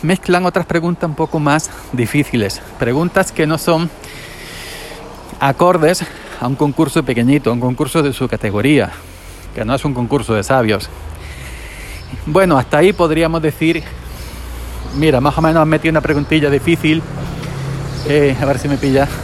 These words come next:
el coche. Han preguntado una, ha-, han metido una preguntilla difícil a mitad del programa, eh, el, y bueno,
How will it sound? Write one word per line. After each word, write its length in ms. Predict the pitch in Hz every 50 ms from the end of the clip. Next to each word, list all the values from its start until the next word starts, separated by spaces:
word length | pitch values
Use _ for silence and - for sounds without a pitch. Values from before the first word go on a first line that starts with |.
| - - - - - - - -
el 100 | 170 143 -
coche. 320 | - 127 117 - - - - - - - - - - - - - - -
Han 120 | 143 135
preguntado 360 | - 165 170 170 156 170 175
una, 160 | 180 180 170
ha-, 400 | - 104 107 110 151 160 - -
han 60 | 143 160
metido 220 | 170 170 - 175
una 80 | 170 160
preguntilla 400 | 151 175 170 151 135 170 170 165
difícil 500 | 165 156 - 170 160 - 175 175 175 160 -
a 100 | - 127
mitad 220 | 131 131 - 143 143
del 80 | 135
programa, 460 | 139 143 135 139 160 170 170 175 196 - - - - - - - - - - - - - - - - - - - - - - -
eh, 420 | 131 123 120 120 120 120 117 120 - - - - - - - - - - - - - - - - - - - - - - - - - - - -
el, 520 | 120 127 123 123 127 120 123 117 117 113 110
y 80 | 139
bueno, 260 | 143 160 147 117 101